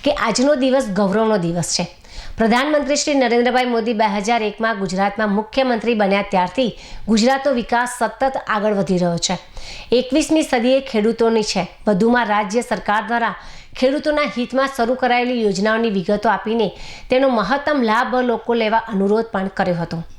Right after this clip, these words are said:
તેમણે જમીન અને પર્યાવરણના હિતમાં પ્રાકૃતિક ખેતી અપનાવવા ખેડૂતોને પણ અનુરોધ કર્યો હતો.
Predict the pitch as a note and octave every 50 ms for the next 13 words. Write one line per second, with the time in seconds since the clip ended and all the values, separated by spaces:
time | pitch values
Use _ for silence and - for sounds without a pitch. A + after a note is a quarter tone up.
0 | - - - - - - - - - - - A#3+ A#3 A#3 A#3 G3 D#3+ G3+ G#3+ A#3
1 | B3 C4+ C4 C4 B3+ B3+ B3 B3+ A3+ G#3 A3 G#3 A#3 A#3 A#3+ A3+ A#3+ B3 A#3+ A3+
2 | E3 - G#3+ G#3 - A3+ A3 A3 - A3+ G3+ F#3+ - B3 C4+ B3 D4 C#4 C#4+ -
3 | - B3 B3 B3 A#3+ B3 A#3 - - A3 G#3+ G#3+ A3 A3 A3 - - G#3 F#3+ G3+
4 | G3+ - G#3+ G#3+ G#3+ G#3+ A3 F3 F3 - A#3+ F#3 F#3+ F#3 F3+ F3+ F#3 F#3 - -
5 | F3+ F3+ F3 F3+ F3+ G3 F3+